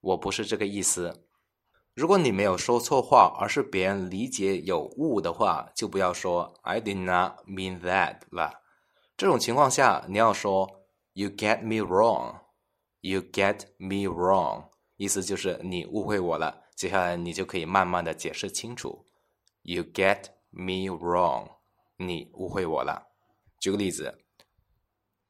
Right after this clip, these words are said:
Could you calm down, please?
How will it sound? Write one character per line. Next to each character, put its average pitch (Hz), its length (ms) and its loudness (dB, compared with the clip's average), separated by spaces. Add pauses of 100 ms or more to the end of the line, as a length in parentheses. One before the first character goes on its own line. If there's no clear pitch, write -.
Could 131 180 -4
you 175 160 4
calm 113 580 2
down, 104 560 4 (120)
please? 110 600 -4